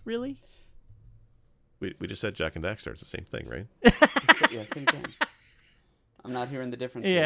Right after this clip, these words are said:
Speaker 1: Yeah, okay,
Speaker 2: <laughs>
Speaker 1: fair.
Speaker 2: What about Kazooie?
Speaker 1: I never played anything past the first one. I one hundred percented the first Banjo-Kazooie.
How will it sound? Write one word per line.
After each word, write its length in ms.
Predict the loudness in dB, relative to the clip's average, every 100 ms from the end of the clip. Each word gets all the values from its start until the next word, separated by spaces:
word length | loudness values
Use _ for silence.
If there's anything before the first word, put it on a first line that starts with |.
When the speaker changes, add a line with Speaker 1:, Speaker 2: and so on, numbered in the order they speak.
| 2 2
Speaker 1:
Yeah, 80 | 0
okay, 380 | 2 2 0 -2 -10
Speaker 2:
<laughs> 120 | -4
Speaker 1:
fair. 340 | 0 0 -2 -8 _ _ -20 -20 _ _ _ _ _ _ _
Speaker 2:
What 120 | -4
about 140 | -4 -4
Kazooie? 560 | -6 -2 -4 -4 -8 -16 _ _ _ -20 _ _ _ _
Speaker 1:
I 120 | 0 2
never 240 | 4 2
played 380 | 2 4 6 6
anything 380 | 2 0 0 0
past 300 | 0 0 -2
the 80 | -8
first 360 | -8 -10 -10
one. 180 | -14 -14 -8
I 80 |
one 200 | -4 0
hundred 260 | 2 2 2
percented 400 | 0 2 0 0
the 80 | -4
first 300 | -4 -6 -8 _
Banjo-Kazooie. 920 | -2 -2 -2 -4 -4 -4 -4 -4 -8